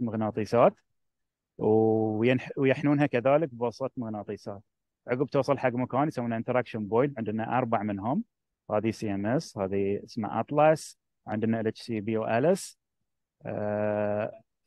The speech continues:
فليش عندنا سي إم إس وأطلس في اتجاهات متعاكسة؟ الفكرة أنهم اثنيناتهم general purpose detector، فيمكن نستخدمهم حق أي نوع من التصادمات أو أي نوع من ال، ال particles أو الجسيمات.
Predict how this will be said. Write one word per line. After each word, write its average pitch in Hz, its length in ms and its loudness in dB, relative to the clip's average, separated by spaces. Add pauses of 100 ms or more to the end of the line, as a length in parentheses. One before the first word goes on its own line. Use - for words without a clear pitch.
فليش 107 580 2
عندنا 147 760 2
سي 135 300 -4
إم 135 100 -4
إس 135 160 -6
وأطلس 160 760 -2 (320)
في 117 420 -4 (540)
اتجاهات 123 540 -4
متعاكسة؟ 143 760 2 (340)
الفكرة 156 380 0
أنهم 143 360 0
اثنيناتهم 143 600 -2
general 127 500 0
purpose 113 300 -6
detector، 120 460 -4 (200)
فيمكن 104 880 -6
نستخدمهم 120 540 -4
حق 113 160 -4
أي 135 140 4
نوع 131 160 2
من 113 160 0
التصادمات 110 840 -2
أو 107 180 -2
أي 107 140 0
نوع 120 160 -2
من 104 180 -4
ال، 101 360 -4
ال 101 400 -6
particles 139 640 2
أو 104 80 -2
الجسيمات. 113 560 2